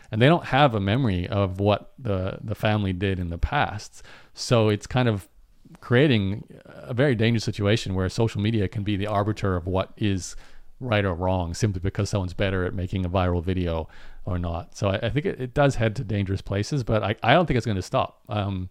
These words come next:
I think it's gonna become more open. Guys like Jordan Peterson can say anything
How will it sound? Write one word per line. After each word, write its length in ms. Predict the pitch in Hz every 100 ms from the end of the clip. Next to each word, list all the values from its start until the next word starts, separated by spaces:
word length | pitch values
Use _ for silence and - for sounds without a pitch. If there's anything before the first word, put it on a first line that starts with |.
| -
I 360 | - - _ -
think 120 | 113
it's 80 | 113
gonna 100 | 107
become 200 | 113 104
more 220 | 120 120
open. 360 | 107 117 104 - - _ - -
Guys 260 | - 117 113
like 180 | 113 -
Jordan 260 | 113 101
Peterson 360 | 104 104 - 104
can 100 | 104
say 100 | 104
anything 520 | 104 117 131 117 113